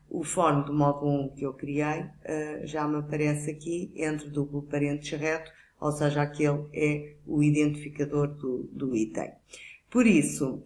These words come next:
ah, como eu pretendo que esta nota de melhoria seja calculada em função do, ah, da nota total da categoria do exame, portanto,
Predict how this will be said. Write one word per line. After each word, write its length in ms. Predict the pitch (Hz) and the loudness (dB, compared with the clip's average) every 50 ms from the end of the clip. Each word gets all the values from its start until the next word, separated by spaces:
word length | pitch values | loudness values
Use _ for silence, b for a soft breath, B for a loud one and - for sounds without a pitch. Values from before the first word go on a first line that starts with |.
| - | -2
ah, 920 | - 180 180 175 175 175 175 170 170 170 170 165 165 165 165 160 - - - _ | 2 2 4 4 4 4 4 4 4 6 6 4 4 2 0 -2 -6 -12 -16 _
como 540 | - - 233 214 180 160 151 143 135 - - - | 4 6 8 8 8 6 4 4 2 0 0 2
eu 180 | 170 170 175 | 2 2 2
pretendo 840 | - - 185 185 - 196 175 160 143 135 135 143 135 127 117 - - _ - | 2 -2 -2 -2 0 2 4 4 4 4 2 -2 -4 -4 -6 -6 -10 _ -2
que 460 | - 214 190 - 107 - - - - - - | 2 4 4 6 4 2 0 -6 -12 -14 -2
esta 320 | - 160 160 156 - - 180 | 0 2 2 2 0 0 0
nota 400 | 170 143 135 131 131 - - - | 2 2 2 0 -2 -6 -8 -4
de 80 | - | -2
melhoria 600 | 156 156 160 160 151 151 151 143 135 135 123 - | 0 0 0 0 2 2 4 4 4 2 0 -2
seja 420 | - - - 180 151 143 - 143 - | -4 0 2 2 2 2 0 -4 -2
calculada 760 | - 160 151 - - - 147 135 131 123 120 123 120 - - | 0 0 0 0 0 -2 2 2 2 2 2 0 -4 -4 -2
em 200 | - 175 175 156 | 0 0 0 0
função 680 | - - 190 175 156 151 - - 156 143 131 120 - - B B B B B B B B B B B _ _ | -2 -2 -2 -2 -2 -2 -2 0 2 2 2 2 -2 -6 B B B B B B B B B B B _ _
do, 560 | 180 147 156 233 233 220 196 156 139 - 147 - | -14 -4 0 4 6 6 6 6 4 2 0 2
ah, 500 | - 156 156 151 147 147 147 143 135 - | 4 4 6 6 8 8 8 6 4 4
da 160 | 147 147 175 180 | 4 4 6 6
nota 640 | 180 165 151 139 139 - - 139 139 - - - - _ _ _ | 8 8 6 6 4 2 0 -2 -2 -4 -6 -10 -16 _ _ _
total 720 | - 226 226 226 - 202 165 147 135 127 123 - - - - - | 0 0 0 2 4 4 6 6 6 4 0 -2 -6 -12 -8 -4
da 100 | 143 139 | -4 -2
categoria 540 | 143 160 147 147 147 147 139 135 135 135 | 0 -2 -2 -2 -2 -2 0 0 -2 -2
do 100 | - - | -2 -2
exame, 480 | 151 160 151 - 175 185 208 247 294 - | -2 -2 0 0 0 0 0 -2 -4 -6
portanto, 600 | - - - - 147 139 135 131 - - - _ | -10 -16 -10 -6 -6 -4 -4 -6 -10 -14 -20 _